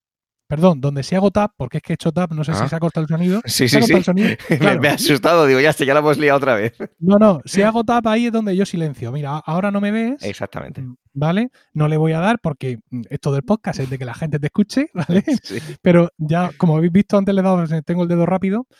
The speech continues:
Speaker 1: y entonces obtengo, pues, un, un, eh, un mute, ¿no? Pues ideal para toser como, como un descosido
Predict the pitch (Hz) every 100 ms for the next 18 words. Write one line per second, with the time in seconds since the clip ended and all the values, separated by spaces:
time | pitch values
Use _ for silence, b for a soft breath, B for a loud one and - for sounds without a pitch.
0 | b b - 151 147 165 180 170 - 170
1 | 175 156 - 131 120 117 - 139 120 113
2 | 104 - 113 - 139 143 143 156 175 165
3 | 160 208 139 - 131 131 143 175 214 -
4 | b b 151 135 120 120 - 175 - 156
5 | 135 127 - 127 117 120 139 143 - 151
6 | - 170 175